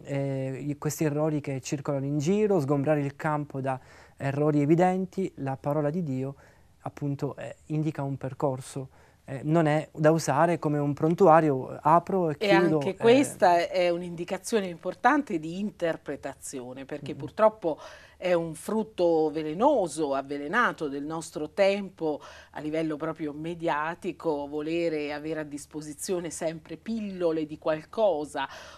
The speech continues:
Speaker 2: oppure come si fa, come si ottiene un certo risultato.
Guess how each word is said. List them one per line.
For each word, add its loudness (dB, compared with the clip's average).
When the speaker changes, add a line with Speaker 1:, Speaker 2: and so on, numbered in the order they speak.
Speaker 2:
oppure -2
come 0
si -10
fa, 4
come -6
si -10
ottiene 0
un -10
certo -8
risultato. -2